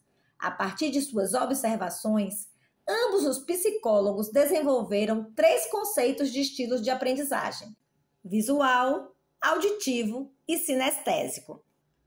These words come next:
Visual: imagens internas. Auditivo:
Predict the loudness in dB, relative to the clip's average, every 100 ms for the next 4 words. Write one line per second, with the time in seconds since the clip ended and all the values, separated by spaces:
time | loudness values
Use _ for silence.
0 | _ _ _ 0 2 4 4 4 2 -2
1 | -8 _ _ -2 0 4 4 4 2 0
2 | 0 -2 -4 -4 -4 -4 -8 -10 -8 -10
3 | -12 _ _ _ _ 0 4 6 4 0
4 | -2 -2 -2 -6